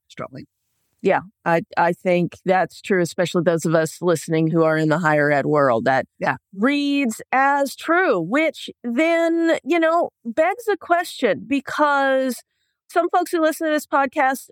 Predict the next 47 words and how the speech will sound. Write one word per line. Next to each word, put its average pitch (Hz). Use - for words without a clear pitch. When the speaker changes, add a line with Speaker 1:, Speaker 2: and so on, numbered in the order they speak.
Speaker 2:
are 262
leaders 262
in 294
higher 269
ed. 233
That's 208
why 208
I 202
was 196
looking 214
forward 202
to 196
bringing 202
you 202
on 196
the 196
show. 277
But 320
if 240
they're 254
in 247
the 240
K 262
twelve 247
world, 233
they're 247
thinking 262
about 254
helping 285
their 285
students 302
get 214
into 180
the 185
right 175
college. 165
Most 226
of 262
them 269
have 262
kids 240
themselves 269
and 202
are 185
thinking 175
about 160
college. 196